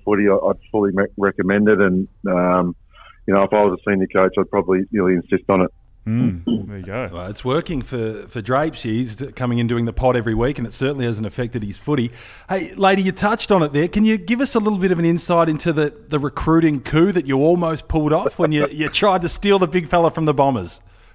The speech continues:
Speaker 3: <laughs>
Speaker 1: Um, look, I was probably the, the last link, one of the last meetings the club had with him, and I don't think Rats could make it that day, so they,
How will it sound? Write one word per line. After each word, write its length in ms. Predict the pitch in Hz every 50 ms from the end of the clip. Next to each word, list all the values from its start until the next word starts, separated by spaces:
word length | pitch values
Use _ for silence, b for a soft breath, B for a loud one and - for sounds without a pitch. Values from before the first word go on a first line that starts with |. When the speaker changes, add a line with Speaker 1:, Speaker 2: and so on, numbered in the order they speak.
| b b b
Speaker 3:
<laughs> 100 | - - - - - - - - - - - B B B B B B B B B B B B B B _
Speaker 1:
Um, 600 | - 139 131 135 135 135 139 139 139 143 147 147 -
look, 220 | - 135 139 139 - - _ -
I 60 | 131
was 260 | 135 139 139 131 - -
probably 240 | - 131 117 113 120
the, 180 | 117 113 117 113 - - -
the 100 | 113 110
last 400 | 107 107 107 107 110 113 110 - -
link, 240 | 104 110 113 113 120 123
one 120 | 120 117
of 60 | 110
the 80 | 104 107
last 280 | 107 110 110 113 110 - 107
meetings 340 | 107 110 113 107 110 107 - - - - _ -
the 60 | 107
club 220 | - - 110 101 -
had 160 | 104 104 104 -
with 160 | 107 107 101
him, 180 | 107 104 101
and 260 | 104 101 98 95 95 107 - _
I 40 | 110 107 - -
don't 240 | 113 117 120 117 107 -
think 160 | 104 98 98
Rats 240 | 90 101 104 107 - - -
could 140 | 104 95
make 220 | 92 101 104 101 -
it 80 | - -
that 180 | 95 - -
day, 260 | - 98 95 95 95 95 -
so 140 | - 98 95
they, 220 | 98 98 95 92